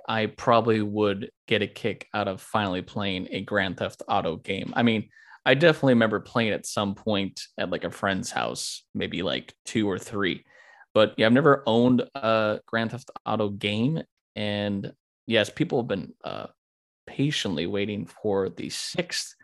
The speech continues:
edition of that game to come out, um, which a lot of people thought was gonna be a launch title with P S five, but clearly has not been the case. But I'd be interested to check it out because I've,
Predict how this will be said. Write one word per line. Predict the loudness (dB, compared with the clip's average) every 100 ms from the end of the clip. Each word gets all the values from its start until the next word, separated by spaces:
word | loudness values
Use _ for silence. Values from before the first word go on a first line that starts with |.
| _ _ _
edition | -6 -4 -2 -4
of | -4
that | -4 -6
game | -6 -4 -4
to | -8
come | -6 -2
out, | 0 0 -2 -16 _ _ _ _
um, | -8 -6 -6 -10 -16 _ _ _ _
which | 0 0 -2
a | 2
lot | 2
of | 4
people | 4
thought | 4 4
was | 2
gonna | 2
be | 2
a | 2
launch | 0 -2 -2
title | -2 -2
with | -4 -8
P | -6
S | -6 -6
five, | -4 -4 -4
but | -6 -10 -2
clearly | 2 4
has | 2 0
not | -4 -4
been | -6
the | -6
case. | -6 -6 -6 -6
But | -4 -4 -8 _ -20 -20 2
I'd | 4
be | 6 4
interested | 0 -2 0
to | 2
check | 0 0
it | 0
out | 0 0
because | -4 0
I've, | 2 2